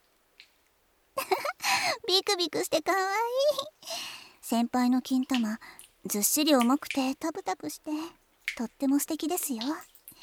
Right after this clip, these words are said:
チンポはどうです？マナミのよだれ手こき、気持ちいいでしょ？後輩彼女にいやらしいこと言われながら、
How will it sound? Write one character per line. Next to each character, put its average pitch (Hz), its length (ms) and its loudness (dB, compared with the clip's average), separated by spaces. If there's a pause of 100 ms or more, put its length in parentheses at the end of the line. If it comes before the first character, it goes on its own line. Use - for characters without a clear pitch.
(680)
チ 392 200 0
ン 427 60 -6
ポ 381 100 0
は 254 180 2
ど 254 140 -4
う 269 60 -2
で 233 100 -4
す？ - 140 -8 (960)
マ 202 140 -2
ナ 226 140 2
ミ 240 100 4
の 247 120 2
よ 202 140 -2
だ 233 120 0
れ 277 100 0
手 294 120 -4
こ 320 140 -10
き、 269 220 -4 (320)
気 - 140 -6
持 240 120 -4
ち - 180 -4
い - 20 -4
い - 20 -4
で 285 120 -4
し - 140 -10
ょ？ 311 220 -4 (1300)
後 247 260 -2
輩 262 260 0
彼 277 260 2
女 240 140 0
に 190 220 -2
い - 20 0
や 208 100 4
ら 277 140 4
し 359 180 0
い 320 60 -4
こ 320 100 -4
と 214 120 -4
言 190 120 -6
わ 196 140 -2
れ 247 100 -4
な 285 140 0
が 277 120 -4
ら、 247 160 -6